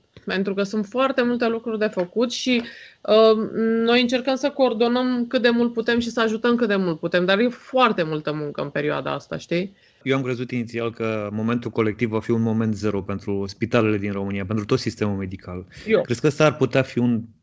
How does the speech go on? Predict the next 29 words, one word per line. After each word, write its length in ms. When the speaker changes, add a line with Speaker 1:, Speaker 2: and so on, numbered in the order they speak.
Speaker 2:
o 160
altă 200
încercare 540
de 120
moment 420
zero, 280
să 280
scăpăm 420
naibii 300
de 140
toate 240
lucrurile 360
astea 200
care 180
ne 80
urmăresc 480
și 180
de 80
faptul 280
că, 100
până 180
la 60
urmă, 120
uite, 180
găsești 400
bani 220
să 120
faci. 460
Adică, 440